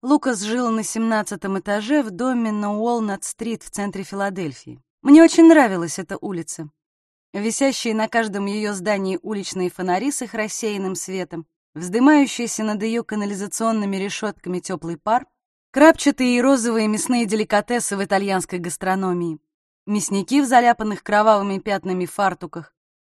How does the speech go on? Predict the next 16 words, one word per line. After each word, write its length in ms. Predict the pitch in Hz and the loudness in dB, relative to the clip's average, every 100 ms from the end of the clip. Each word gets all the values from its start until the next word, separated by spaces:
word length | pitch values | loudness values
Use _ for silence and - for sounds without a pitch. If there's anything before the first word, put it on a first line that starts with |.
| _ _ | _ _
суп 320 | - - 302 - | -6 2 2 2
с 80 | - | 0
шариками 520 | 247 247 240 220 208 | 4 4 4 -2 0
мацы 400 | 214 220 - 226 | 0 0 -2 -2
размером 480 | 202 190 208 196 185 | -2 -2 -4 -4 -4
с 60 | |
детский 340 | 180 202 - 196 | -6 -8 -8 -10
кулачок — 680 | 190 185 185 190 180 _ _ _ _ _ | -6 -4 -4 -8 -8 _ _ _ _ _
музейный 520 | 175 185 185 175 170 | -6 -4 -2 -2 -2
пол 260 | - 240 262 | -2 -4 -4
из 120 | 214 | 0
молочного 560 | 226 226 233 - 208 208 | 0 2 -2 -4 -4 -2
мрамора, 460 | 208 208 196 190 - _ _ _ | 0 0 -2 -6 -12 _ _ _
маленькие 460 | 240 320 302 - 233 | 6 8 8 6 -2
книжные 380 | 220 214 185 185 | -4 -4 -2 -2
магазины, 680 | 180 175 180 220 285 247 | -2 -2 -2 0 0 0